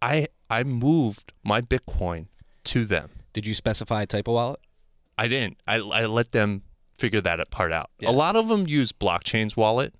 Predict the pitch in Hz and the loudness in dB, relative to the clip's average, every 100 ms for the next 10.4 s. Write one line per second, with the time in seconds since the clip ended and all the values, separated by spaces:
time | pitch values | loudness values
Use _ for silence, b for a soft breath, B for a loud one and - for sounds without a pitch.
0 | - 110 95 98 - 117 120 151 160 175 | -16 -14 -12 -8 -2 0 0 0 2 0
1 | 170 147 135 - - _ - - 120 82 | 0 0 -4 -12 -20 _ -2 0 2 0
2 | - - - - - - 117 123 117 135 | -4 -20 -20 -8 -6 -2 -2 -2 -2 -2
3 | - 131 123 117 123 123 113 - - 117 | 0 0 0 0 2 2 2 -2 -4 -2
4 | 110 110 104 107 - - _ _ - 123 | 0 2 2 0 -4 -10 _ _ -4 0
5 | 113 - 117 110 104 - 113 104 - 117 | 0 0 0 0 0 0 2 2 0 0
6 | 101 - 107 101 98 98 92 - 104 92 | 0 -2 -2 -2 0 -2 -2 -4 -4 -4
7 | 90 101 - 101 90 85 85 - - - | -2 -4 -4 -6 -4 -4 -4 -4 -6 -8
8 | - - B B B B - 107 110 110 | -14 -20 B B B B -8 -4 -4 -2
9 | 117 110 110 107 104 104 98 95 92 104 | -2 -2 -2 -4 -4 -4 -6 -10 -12 -10
10 | 101 98 90 | -8 -8 -10